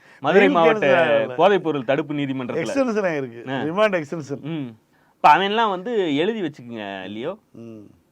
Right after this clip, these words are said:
Speaker 2: இருபத்தி மூணு சீட்.
Speaker 1: இருபத்தி மூணு சீட்டு வரும்.
Speaker 2: I think.
Speaker 1: ம். அப்படின்லாம் சொல்லிட்டு இருந்தாங்க.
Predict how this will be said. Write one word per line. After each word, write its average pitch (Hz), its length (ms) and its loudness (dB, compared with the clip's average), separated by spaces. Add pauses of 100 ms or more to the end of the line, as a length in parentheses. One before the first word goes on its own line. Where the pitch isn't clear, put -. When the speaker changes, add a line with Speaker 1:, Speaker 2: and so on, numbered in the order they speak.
(140)
Speaker 2:
இருபத்தி 202 380 -4
மூணு 147 160 -8
சீட். 151 180 -10
Speaker 1:
இருபத்தி 214 300 -12
மூணு 117 180 -12
சீட்டு 147 280 -12
வரும். 107 220 -12 (260)
Speaker 2:
I 160 220 -10
think. 240 220 -8 (320)
Speaker 1:
ம். 117 420 -14 (320)
அப்படின்லாம் 147 400 -2
சொல்லிட்டு 143 360 -6
இருந்தாங்க. 98 220 -10